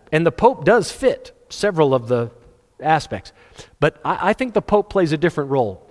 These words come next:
This guy, he is a politician. The Antichrist starts off as a, a geopolitician. Now, he says here, "The king shall do according to his will." He's not gonna do God's will. He's not gonna do the people's will.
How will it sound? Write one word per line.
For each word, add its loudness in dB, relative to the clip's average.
This 2
guy, -4
he 0
is 4
a -2
politician. 0
The -4
Antichrist 0
starts 2
off 2
as -6
a, -6
a -4
geopolitician. -2
Now, -4
he -6
says -2
here, 2
"The -2
king -4
shall 0
do 0
according -2
to -4
his -4
will." -4
He's -4
not 2
gonna -2
do -2
God's 2
will. 2
He's -2
not -2
gonna -2
do -2
the 0
people's -4
will. -4